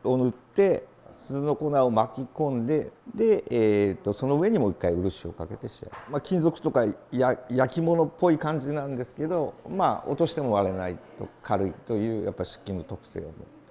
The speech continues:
これは三種類の素材を使ってまして、こちらは紙を巻いて、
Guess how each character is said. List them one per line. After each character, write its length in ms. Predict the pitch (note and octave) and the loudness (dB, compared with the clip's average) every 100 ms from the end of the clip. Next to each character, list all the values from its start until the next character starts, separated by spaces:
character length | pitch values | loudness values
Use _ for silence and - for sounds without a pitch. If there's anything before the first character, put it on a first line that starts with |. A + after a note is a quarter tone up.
| - | -4
こ 120 | - G#3+ | 6 8
れ 60 | |
は 520 | G3+ F#3+ G3 C3+ A2 - | 10 10 10 10 6 0
三 280 | - G3+ | -4 -2
種 140 | G#3 A3+ | 0 0
類 140 | A3 | 2
の 120 | F#3+ | 0
素 180 | F3+ C#3+ | -2 -2
材 200 | B2 B2 | 2 2
を 80 | A#2 - | 0 -6
使 140 | - A#2 | -6 -6
っ 40 | |
て 200 | - A2+ | -4 -4
ま 100 | G#2 | -4
し 140 | - | -6
て、 420 | - D#3 C3 E2 - - - - - - _ - | -4 2 2 0 -8 -20 -20 -20 -20 -20 _ -4
こ 140 | A3 | -2
ち 180 | - A#3+ | -2 2
ら 140 | A#3+ | 4
は 120 | A3+ G#3+ | 4 2
紙 380 | - C#3 A2+ | -2 0 2
を 60 | G2 | 0
巻 180 | E2+ | -2
い 20 | |
て、 60 | D#2 | -8